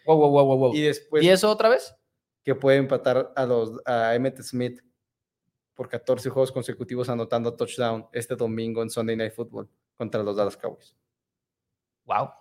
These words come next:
Speaker 2: Sí.
Speaker 1: Ese es un artículo que no he escrito para
Speaker 2: Es un
Speaker 1: A B C
Speaker 2: artículo.
Speaker 1: Sports. Tengo que
Speaker 2: Ahora,
Speaker 1: escribirlo.
Speaker 2: hay que ser justos con Emmitt Smith.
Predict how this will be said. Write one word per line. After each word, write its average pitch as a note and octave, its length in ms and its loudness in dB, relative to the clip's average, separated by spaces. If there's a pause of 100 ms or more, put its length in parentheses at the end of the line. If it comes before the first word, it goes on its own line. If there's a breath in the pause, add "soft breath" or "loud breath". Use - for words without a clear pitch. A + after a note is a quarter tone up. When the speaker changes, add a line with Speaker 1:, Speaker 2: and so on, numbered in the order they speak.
(420)
Speaker 2:
Sí. - 360 -10
Speaker 1:
Ese B2 120 0
es A#2 80 -2
un C3 120 -2
artículo B2+ 480 -6
que A#2+ 120 -8
no A#2+ 60 -8
he - 20 -8
escrito A#2+ 400 -6
para A2+ 180 4
Speaker 2:
Es A#2 80 4
un F#3+ 60 6
Speaker 1:
A G#3 80 6
B - 20 -
C F3 60 2
Speaker 2:
artículo. G#3 300 6
Speaker 1:
Sports. - 260 -4
Tengo C3+ 160 -4
que C3 60 2
Speaker 2:
Ahora, D#3+ 240 10
Speaker 1:
escribirlo. C#3+ 520 0
Speaker 2:
hay E3+ 140 6
que D#3+ 120 2
ser D#3+ 140 4
justos D#3+ 380 -4
con D3 160 0
Emmitt C#3+ 200 4
Smith. E3+ 460 4